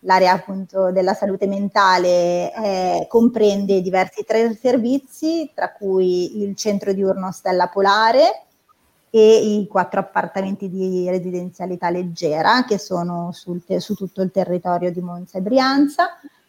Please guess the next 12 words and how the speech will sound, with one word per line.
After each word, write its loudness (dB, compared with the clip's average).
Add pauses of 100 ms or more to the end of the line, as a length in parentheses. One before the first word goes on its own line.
(200)
E, 8
eh, 4
inoltre 4
abbiamo 2
diversi -2
progetti -2
innovativi -2
sul -12
territorio 4
che 0
vanno -2
da, 0